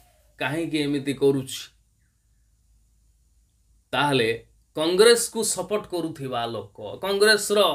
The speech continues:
ଅନ୍ଧ ସମର୍ଥକ, ସେମାନେ ବି କହିବେ, "କାହିଁକି ପ୍ରଶ୍ନ କରୁଛୁ? କଂଗ୍ରେସ ଯାହା କରିଛି, ଠିକ୍ କରିଛି।" ଯଦି ଆଦାନୀ କଥାକୁ ନେଇକିରି ପ୍ରଶ୍ନ ଉଠେଇବ, ଲୋକମାନଙ୍କର ମେଣ୍ଟାଲିଟି ହେଇଯାଇଛି, ଯଦି ବିଜେପିକୁ ନେଇକି ତମେ ପ୍ରଶ୍ନ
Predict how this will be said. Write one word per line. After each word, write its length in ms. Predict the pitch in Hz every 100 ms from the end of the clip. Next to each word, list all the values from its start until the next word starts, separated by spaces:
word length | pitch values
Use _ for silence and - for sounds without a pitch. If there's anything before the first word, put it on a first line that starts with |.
| - - _ -
ଅନ୍ଧ 240 | 143 151 151
ସମର୍ଥକ, 640 | - 131 131 123 117 101 - - _ _ _ -
ସେମାନେ 420 | - 127 151 156
ବି 140 | 143 135
କହିବେ, 420 | 117 110 104 55 - _ _ -
"କାହିଁକି 280 | 120 135 123
ପ୍ରଶ୍ନ 320 | 117 113 120 107
କରୁଛୁ? 260 | 107 104 113
କଂଗ୍ରେସ 380 | 110 107 104 104
ଯାହା 180 | 110 117
କରିଛି, 360 | - 95 - 101 -
ଠିକ୍ 220 | - -
କରିଛି।" 320 | - - - - _ _ _ _ _ _ _ _ _ _ _ _ _ -
ଯଦି 200 | 233 277
ଆଦାନୀ 380 | 240 233 285 311
କଥାକୁ 380 | 277 269 262 247
ନେଇକିରି 460 | 240 220 220 170 127 107 _ _ _ _ _
ପ୍ରଶ୍ନ 320 | 196 208 - 220
ଉଠେଇବ, 420 | 196 147 139 110 92 _ 151
ଲୋକମାନଙ୍କର 640 | 180 262 247 240 226 226
ମେଣ୍ଟାଲିଟି 560 | 208 190 208 208 202 170
ହେଇଯାଇଛି, 500 | 175 175 185 170 165
ଯଦି 220 | 143 170 165
ବିଜେପିକୁ 460 | 160 160 170 160 160
ନେଇକି 220 | 151 147
ତମେ 200 | 147 131
ପ୍ରଶ୍ନ 360 | 131 127 -